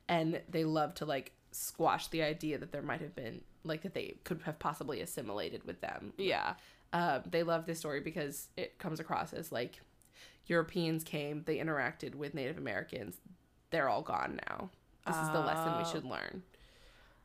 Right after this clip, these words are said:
Speaker 2: Oh,
Speaker 1: Yeah.
Speaker 2: that leaves a bad taste in my
Speaker 1: It
Speaker 2: mouth.
Speaker 1: does.
Speaker 2: That's
Speaker 1: Ye-,
Speaker 2: gross.
Speaker 1: so that's why. <laughs>
Speaker 2: I don't li-,
Speaker 1: Um,
Speaker 2: I don't like that.
Speaker 1: I mean, I, I think we would probably still know about it, but it's, it's, it's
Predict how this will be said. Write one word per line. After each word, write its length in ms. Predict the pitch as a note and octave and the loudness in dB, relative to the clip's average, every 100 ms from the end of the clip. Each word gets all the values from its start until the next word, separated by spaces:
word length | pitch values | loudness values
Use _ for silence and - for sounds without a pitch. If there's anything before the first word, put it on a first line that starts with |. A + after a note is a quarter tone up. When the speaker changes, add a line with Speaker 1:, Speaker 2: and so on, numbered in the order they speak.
| - - | -14 0
Speaker 2:
Oh, 560 | F3+ A#3 G3+ E3+ D3+ D3+ | 4 8 8 6 4 6
Speaker 1:
Yeah. 220 | D3 - | 4 4
Speaker 2:
that 140 | G3+ | 2
leaves 200 | A3+ A3+ | 4 2
a 40 | F3+ | 2
bad 300 | D3+ G2+ - | 4 2 2
taste 300 | D3 - - | -6 -6 -4
in 60 | |
my 60 | - | -2
Speaker 1:
It 60 | F3+ | 2
Speaker 2:
mouth. 280 | G3 A2 - | 2 0 -4
Speaker 1:
does. 40 | - - | -10 -8
Speaker 2:
That's 120 | G3+ E3+ | 0 0
Speaker 1:
Ye-, 80 | |
Speaker 2:
gross. 540 | - F3 F2+ D#2+ - - | 2 2 2 0 -6 -6
Speaker 1:
so 240 | - - D#4+ | 2 8 12
that's 240 | F4 - | 12 12
why. 160 | G#3 D3 - - | 12 12 8 2
<laughs> 0 | F#3+ - F#3 G3+ - - - - - | 2 2 2 2 2 -10 -14 -14 0
Speaker 2:
I 60 | G3+ | 8
don't 140 | G3 | 10
li-, 60 | F3+ E3+ | 12 10
Speaker 1:
Um, 60 | - | 6
Speaker 2:
I 40 | F3+ | 4
don't 240 | G3 G#3 | 6 8
like 220 | G3 F3+ | 8 6
that. 300 | G3 B3 G#3+ | 10 12 12
Speaker 1:
I 100 | A3 | 12
mean, 140 | C4 - | 12 8
I, 140 | B3 B3+ | 6 8
I 80 | A#3 | 6
think 240 | B3 F#4 | 8 6
we 120 | F#4+ D#4 | 8 8
would 400 | F#3 F3 F#3+ F#3+ | 8 8 8 6
probably 340 | F#3+ F3 F3 | 2 4 2
still 220 | F3 E3 | 0 -2
know 280 | E3 D#3+ D#3 | 0 2 2
about 240 | F3 F#3+ | 4 4
it, 80 | G#3 | 4
but 140 | F#3+ D#3 | 2 0
it's, 340 | E3 - - - | 0 -2 -2 -2
it's, 320 | F3 - - - - - - - - | -2 -4 -10 -14 -20 -20 -18 -14 -4
it's 220 | D#3+ | -2